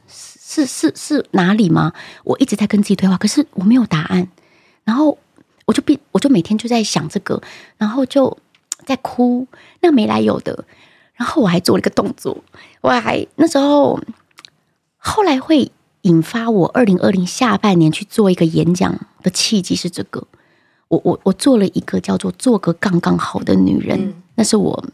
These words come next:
Speaker 1: 命的一个名字，刚刚好，刚刚好。现在很多女人身上都有很多杠，但如何刚刚好呢？其实有些时候你不应该拿很多事情去投注在自己身上，
Speaker 2: 自己身上。
Speaker 1: 其实
Speaker 2: 不是什么都你应该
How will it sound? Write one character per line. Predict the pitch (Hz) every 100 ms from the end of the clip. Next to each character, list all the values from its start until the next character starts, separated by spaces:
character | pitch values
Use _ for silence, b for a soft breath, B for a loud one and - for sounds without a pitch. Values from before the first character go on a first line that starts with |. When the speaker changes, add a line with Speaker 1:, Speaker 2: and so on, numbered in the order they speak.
| _
Speaker 1:
命 | 254 196 165
的 | -
一 |
个 | 165
名 | - -
字， | - - - - - B
刚 | 247 214
刚 | 196
好， | 175 156 180
刚 | - 247
刚 | 247 240
好。 | 202 -
现 | - 208
在 |
很 | 202
多 | 170 202
女 | 170
人 | 156
身 | -
上 | 190 175
都 |
有 | 170
很 | 147
多 | 156
杠， | - 165 - B B B
但 | - 254
如 | 202
何 | 202
刚 | 196 233
刚 | 233 233
好 | 208 170
呢？ | - 214 - B
其 | -
实 |
有 | 254
些 | 185 214
时 | -
候 | 185 202
你 | 160
不 | - 220
应 | 214 208
该 | 208
拿 | 202 170
很 | 170 156
多 | 196
事 | 190 202
情 | - 160 165 b b b _ _
去 | - 208
投 | - 165
注 | 175 196
在 | 196 - _ _ _ _
自 | 302
己 | 226 180
身 |
上， |
Speaker 2:
自 |
己 |
身 | - 185 196
上。 | - 208 - - B B
Speaker 1:
其 | -
实 | 262 269 - _
Speaker 2:
不 | 233
是 | 208
什 | 208 202
么 | 196
都 | 247
你 | 247 180
应 | 190 226
该 | 233